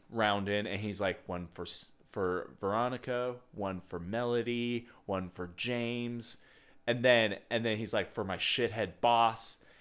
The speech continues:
And then, which would be the last bullet. And then he just dumps it out. And he's like, "Okay, whatever." So he does this. It's like a coping mechanism. It's like, uh, t-, like, when he's panicked, he just does that.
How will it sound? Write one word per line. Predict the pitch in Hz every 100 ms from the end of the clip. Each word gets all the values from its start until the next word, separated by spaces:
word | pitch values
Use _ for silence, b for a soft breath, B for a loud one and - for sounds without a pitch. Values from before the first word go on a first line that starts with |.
| b
And | 110
then, | 113 110 -
which | 127 120 123 -
would | 131 117
be | 120
the | 104
last | 107 98 -
bullet. | 113 104
And | 113 113
then | 117
he | 117
just | 95 104 87 -
dumps | 117 110 120
it | 101
out. | 90 82 - _ b b b -
And |
he's | 110 98
like, | 90
"Okay, | 101 101 92
whatever." | 90 85 80 - - b b b b b b b
So | - - - 147 143 135 127 - - _ _ _ _ _ _
he | - 170 160 156 120 -
does | - 156 185 156
this. | 123 101 117 - - - _ -
It's | 147 143
like | 175 160
a | 147
coping | - 151 147 131
mechanism. | 110 98 98 98 92 98
It's | 104 -
like, | 117 98
uh, | 117 104 95 90 -
t-, | - - -
like, | 110 95
when | 117 110
he's | 113 -
panicked, | - 120 104 87 -
he | 107
just | 92 87 - -
does | - 95
that. | 131 147 -